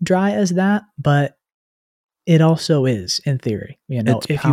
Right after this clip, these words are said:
Speaker 1: are
Speaker 2: powerful.
Speaker 1: playing into her
Speaker 2: Mm-hmm.
Speaker 1: strengths, if you're mastering Ashe and you're using her in arenas at her peak, it's game over if she has her
Speaker 2: Mm-hmm.
Speaker 1: ultimate, just because of the speed and precision that it offers.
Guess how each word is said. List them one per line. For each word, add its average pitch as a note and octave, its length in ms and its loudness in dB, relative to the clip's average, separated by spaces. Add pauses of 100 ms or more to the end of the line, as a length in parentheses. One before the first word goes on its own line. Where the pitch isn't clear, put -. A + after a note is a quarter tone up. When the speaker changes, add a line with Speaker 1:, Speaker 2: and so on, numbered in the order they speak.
Speaker 1:
are A#2 120 4
Speaker 2:
powerful. - 180 -4
Speaker 1:
playing D3 440 2
into A#2 280 -2
her G#2 120 0
Speaker 2:
Mm-hmm. A2+ 40 -2
Speaker 1:
strengths, - 500 -6
if G2+ 120 -16
you're G#2+ 140 -6
mastering D#3 960 0 (120)
Ashe B2+ 400 -2
and B2+ 140 -6
you're A#2+ 120 -4
using E3 440 2
her D3+ 180 -4
in C#3+ 140 -2
arenas B2+ 600 -4 (200)
at C3+ 180 -8
her B2+ 280 -6
peak, - 460 -4 (840)
it's F#3+ 240 -4
game F#3+ 300 -4
over C3+ 340 -4
if A#2 120 -10
she B2 160 -10
has G#2+ 260 -4
her G2 100 0
Speaker 2:
Mm-hmm. G#2+ 80 -4
Speaker 1:
ultimate, A2+ 360 -6
just - 220 -8
because C#3+ 360 -8
of G2+ 180 -14
the - 120 -18
speed F3+ 760 0
and C3+ 200 -6
precision A2 600 -4
that G2 120 -8
it F#2 160 -8
offers. - 480 -16